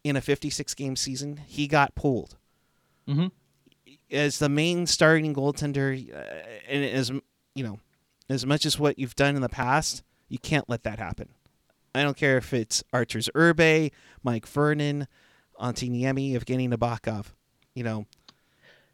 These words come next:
Speaker 2: Yeah, I mean, and here's the thing, right? A-, and here's what separates the, the good goalies from the great goalies from the not good goalies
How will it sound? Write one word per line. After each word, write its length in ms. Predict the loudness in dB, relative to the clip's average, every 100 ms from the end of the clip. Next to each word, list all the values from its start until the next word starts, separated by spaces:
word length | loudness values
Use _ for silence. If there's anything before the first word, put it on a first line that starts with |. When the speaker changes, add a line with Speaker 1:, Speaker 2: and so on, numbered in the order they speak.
| _ _ _ _ _ _ _
Speaker 2:
Yeah, 260 | 6 6 6 2
I 80 |
mean, 180 | 2 2
and 140 | 2 4
here's 200 | 4 2
the 100 | 0
thing, 300 | 2 2 0
right? 340 | -2 -2 -2 -2
A-, 180 | -2 0
and 160 | 2
here's 220 | 2 2
what 160 | -2 -2
separates 800 | 0 0 2 0 0 -6 -18 -20 _ -6
the, 160 | -6 -8 _
the 80 | -8 -8 -2
good 260 | -2 -2
goalies 440 | -2 -2 -2 -4 -6
from 300 | -6 -6 -4
the 120 | -6
great 340 | -2 -2 -2
goalies 440 | -2 -2 0 -4 -6
from 240 | -6 -4
the 80 | 0
not 280 | 2 2 0
good 160 | -4
goalies 480 | -2 -4 -4 -8 -14